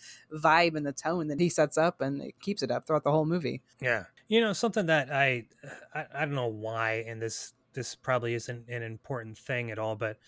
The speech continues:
Speaker 2: I found it very curious, very cool that the first line of dialogue we hear in the movie is Carrie Fisher off screen. Uh, she's saying, "Ray, come back to bed." And then the very last line of dialogue forces Corey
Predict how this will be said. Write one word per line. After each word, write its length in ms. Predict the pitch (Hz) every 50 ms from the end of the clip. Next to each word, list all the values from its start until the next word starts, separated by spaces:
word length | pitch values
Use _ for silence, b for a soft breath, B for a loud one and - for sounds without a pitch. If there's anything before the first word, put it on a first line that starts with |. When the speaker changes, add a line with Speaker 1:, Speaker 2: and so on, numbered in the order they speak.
| b b b b b b b b b b -
Speaker 2:
I 80 | 147 151
found 260 | - 208 185 160 143
it 180 | 135 123 - - 147 139
very 680 | 123 123 151 180 196 202 202 185 175 170 160 156 143 B B B B
curious, 600 | - - - 151 147 143 135 135 139 135 - -
very 280 | - 131 131 139 131 123 -
cool 680 | - - - 143 143 127 120 113 110 107 104 104 - _ _ _ _ _ _ _ _ _ _ -
that 160 | 123 120 -
the 80 | 127 -
first 400 | - - 143 151 147 135 - 156
line 200 | 143 135 131 135
of 80 | 127
dialogue 480 | 123 123 120 120 117 113 117 113 113 110
we 120 | 117 117
hear 140 | 113 123 123
in 60 | 120
the 60 | 117
movie 260 | 113 113 113 110 113 110
is 120 | 104 -
Carrie 300 | - - 127 120 117 117
Fisher 600 | - - 120 110 - - 120 110 107 113 113 - _ _ _ -
off 200 | 123 127 127 -
screen. 560 | - - - 127 117 110 107 107 107 110 - _ _ _ _ _ _ _ _ - 120
Uh, 220 | 107 104 101 101
she's 200 | 101 - - -
saying, 300 | - 131 117 113 110 107
"Ray, 300 | 120 160 202 208 202 190
come 180 | - - 196 190
back 220 | 208 202 180 -
to 80 | - 170
bed." 320 | 170 175 160 131 101 90 - _ _ _ _ _ _ _ _ -
And 140 | 147 147 139
then 120 | 135 131
the 80 | 127 123
very 240 | 123 131 127 127
last 320 | 120 123 127 139 147 135 -
line 120 | 143 127 120
of 60 | 110
dialogue 420 | 123 113 113 113 110 110 113 107
forces 640 | - - 123 113 104 - - 107 98 98 - - - _
Corey 460 | - - 131 117 113 107 104 101 -